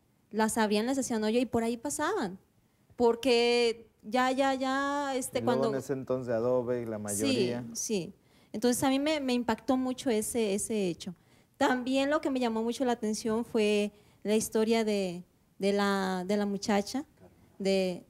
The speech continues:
Speaker 1: ujú, de Carmen. Esa, esa la dejamos para otra artista. Esa la dejamos para otra artista, la, la historia de Carmen Navarro, el,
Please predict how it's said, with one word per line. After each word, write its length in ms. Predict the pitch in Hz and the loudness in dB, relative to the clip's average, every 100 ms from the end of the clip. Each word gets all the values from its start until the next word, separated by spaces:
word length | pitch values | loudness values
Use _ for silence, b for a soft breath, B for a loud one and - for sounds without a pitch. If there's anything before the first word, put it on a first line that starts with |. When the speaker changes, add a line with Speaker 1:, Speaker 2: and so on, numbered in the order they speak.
| _ | _
Speaker 1:
ujú, 440 | 214 196 190 208 262 _ - _ b b | -6 -4 -2 -4 -6 _ -20 _ b b
de 180 | 202 196 | -2 -2
Carmen. 500 | - 202 208 233 269 b b b b - | 2 2 2 -2 -4 b b b b 0
Esa, 360 | 233 233 277 | 0 2 2
esa 200 | 247 247 | 2 2
la 100 | 294 | 2
dejamos 400 | 262 254 240 262 | 2 0 -2 -2
para 220 | - 247 208 | 0 2 2
otra 220 | 214 233 | 2 0
artista. 520 | 226 214 208 - 311 - - _ _ _ _ _ _ _ _ | 0 0 0 0 -4 -4 -20 _ _ _ _ _ _ _ _
Esa 220 | 226 214 240 | -10 -2 0
la 80 | |
dejamos 300 | 226 220 214 | 0 -2 -4
para 160 | 220 220 | 0 0
otra 140 | 196 | 0
artista, 360 | 220 214 214 247 | -2 -2 0 2
la, 180 | 247 202 | 2 2
la 80 | 190 | 0
historia 260 | - 220 | 0 0
de 120 | 220 | 0
Carmen 260 | 214 202 220 | 0 -2 0
Navarro, 480 | 226 190 185 220 269 226 | 2 2 2 2 -2 0
el, 420 | 214 196 185 | 2 2 0